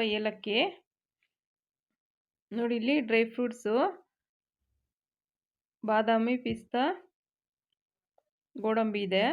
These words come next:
ಸಣ್ಣದಾಗಿ ಕಟ್ ಮಾಡಿ ಇಟ್ಕೊಂಡಿದ್ದೀನಿ. ಅದು ಜಾಸ್ತಿ ಹಾಕಿದಷ್ಟು ಚೆನ್ನಾಗಿರುತ್ತೆ,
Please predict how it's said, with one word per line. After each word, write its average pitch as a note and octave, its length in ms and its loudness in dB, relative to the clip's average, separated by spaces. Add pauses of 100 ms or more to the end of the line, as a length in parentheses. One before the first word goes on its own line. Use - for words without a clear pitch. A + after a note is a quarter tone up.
(160)
ಸಣ್ಣದಾಗಿ G#3+ 560 -2
ಕಟ್ G#3+ 200 -2
ಮಾಡಿ G#3 160 0
ಇಟ್ಕೊಂಡಿದ್ದೀನಿ. G3+ 640 -2 (1300)
ಅದು G#3+ 160 -4
ಜಾಸ್ತಿ B3 320 4
ಹಾಕಿದಷ್ಟು A#3+ 440 -2 (120)
ಚೆನ್ನಾಗಿರುತ್ತೆ, A#3+ 560 2